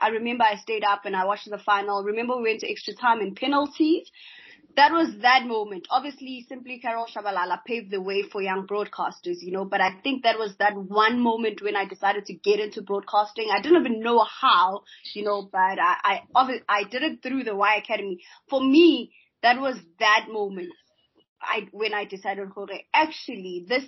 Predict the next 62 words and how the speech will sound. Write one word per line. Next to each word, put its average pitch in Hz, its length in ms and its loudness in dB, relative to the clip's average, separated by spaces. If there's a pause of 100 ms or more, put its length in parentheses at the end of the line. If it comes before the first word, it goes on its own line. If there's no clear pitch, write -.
is 240 140 -10
what 196 240 -2
I 190 120 -2
want 190 280 -6
to - 80 -16
do." 190 220 -14
'Cause, 269 240 -6
you 320 100 2
know, 453 140 4
you 247 180 2
watch 202 460 4
and 233 100 -6
you're 226 120 -4
like, 226 160 2 (100)
"Hmm, 311 520 0 (380)
you 330 100 2
could 466 160 2
have 415 200 6
asked 302 400 2
your 240 220 -4
man 240 200 2
of 285 140 -4
the 233 80 -8
match 233 320 -2
this 285 160 -10
question, 226 540 -8
but 226 180 2
why 247 140 4
are - 20 2
you 427 160 2
asking 285 340 2
them 208 220 -2
this 285 260 -4
or 185 320 -4
that?" 247 320 4
You 220 140 -6
know? 254 320 2 (300)
And 262 120 2
also 330 320 0
because 269 320 -2
we 269 120 -4
didn't, 311 420 2
as 240 180 2
women, 294 320 6
we 254 120 -6
didn't 269 240 -2
have, 240 180 0
like, 208 220 0
a - 20 -6
lot 202 220 2
of 196 160 -6
references 202 500 -2
back 196 320 0
then, 196 220 0
guys, 180 360 -4
you 190 80 -2
know, 196 240 -2
there 190 120 -4
was 202 240 -2
just 269 180 -8
Simply 240 360 -2
Carol, 233 580 6